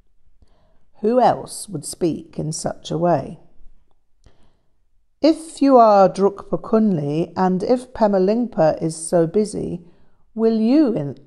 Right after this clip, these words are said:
authenticate my tanka?" "Ha!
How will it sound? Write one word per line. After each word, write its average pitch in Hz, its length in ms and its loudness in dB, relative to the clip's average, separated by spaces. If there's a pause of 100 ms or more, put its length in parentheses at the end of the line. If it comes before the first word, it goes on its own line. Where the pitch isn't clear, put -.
authenticate 156 880 -2
my 165 200 -8
tanka?" - 600 -10 (1700)
"Ha! - 640 0